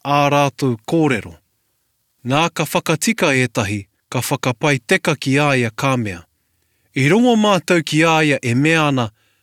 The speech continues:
māku e whakahoro tēnei whare tapu i hanga nei e te ringa, ā kia toru ngā rā ka hanga e ahau tētahi atu, e hara i te ringa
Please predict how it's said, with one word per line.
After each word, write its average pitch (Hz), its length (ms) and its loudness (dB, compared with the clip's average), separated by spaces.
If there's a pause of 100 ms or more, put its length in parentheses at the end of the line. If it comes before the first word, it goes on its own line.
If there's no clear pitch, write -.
(140)
māku 196 540 0
e 151 100 -2
whakahoro 160 640 0
tēnei 156 420 0
whare 143 320 0
tapu 156 520 -2
i 127 100 -6
hanga 165 480 2
nei 151 380 2
e 147 160 2
te 131 220 0
ringa, 139 340 -2 (640)
ā 156 280 2
kia 135 160 -2
toru 196 400 0
ngā 185 240 2
rā 180 160 2 (160)
ka 131 120 -2
hanga 160 560 0
e 185 200 2
ahau 143 480 0
tētahi 139 560 -2
atu, 127 300 -6 (560)
e 143 80 0
hara 170 340 2
i 143 100 0
te 127 200 0
ringa 151 260 0